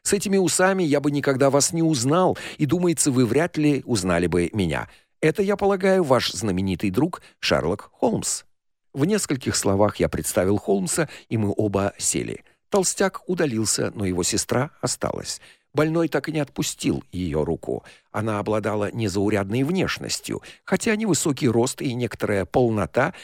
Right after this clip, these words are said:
лишали ее фигуру идеального совершенства. Но это искупалось прелестной смуглостью кожи, темными итальянскими глазами и пышностью черных волос. По контрасту, землисто-бледное лицо Перси выглядело еще более измученным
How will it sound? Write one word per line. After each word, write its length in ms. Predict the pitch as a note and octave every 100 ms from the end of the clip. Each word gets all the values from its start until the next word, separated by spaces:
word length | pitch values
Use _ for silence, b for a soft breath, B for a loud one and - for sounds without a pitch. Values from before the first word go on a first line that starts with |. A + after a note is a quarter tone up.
| B -
лишали 400 | C3 - B2+ A2+
ее 200 | A#2+ B2+
фигуру 460 | G#2+ G3+ G#3 G3 -
идеального 560 | C3 C#3 B2+ B2+ B2
совершенства. 840 | - C3+ B2+ - A#1+ - - - - B B -
Но 140 | B2+
это 240 | - B2 A#2+
искупалось 600 | - A2+ G#2 A2+ A#2 -
прелестной 540 | G2+ F#2+ G2 - A#2
смуглостью 580 | - A#2+ A#2 A#2 - E3+
кожи, 500 | - F#3+ F#3+ C#2+ A1 B B -
темными 420 | A#3 D3 A#2 G2+
итальянскими 580 | G2 A2 B2 B2+ D3+ D3
глазами 460 | C3+ C#3+ E3 G3 G#3
и 160 | D#3+
пышностью 680 | - G3 - E3+ D#3 - E2
черных 520 | - F2+ - F2 -
волос. 520 | D#2+ C#2+ - - - b b b -
По 80 | B3
контрасту, 680 | G#3 F3 F3 C#3+ - G#2 F2+
землисто-бледное 960 | A#2 C3+ C#3+ - C3 C#3+ C3 B2 A#2+
лицо 320 | A#2 A2+ C3+
Перси 500 | C3 F#3+ - - D3+ B B -
выглядело 540 | F#3+ E3+ E3+ D#3 D#3
еще 380 | C#3+ C#3+ - G#2
более 400 | G2+ F#2+ F#2+ B2+
измученным 600 | G#2 B2 D3 - A#2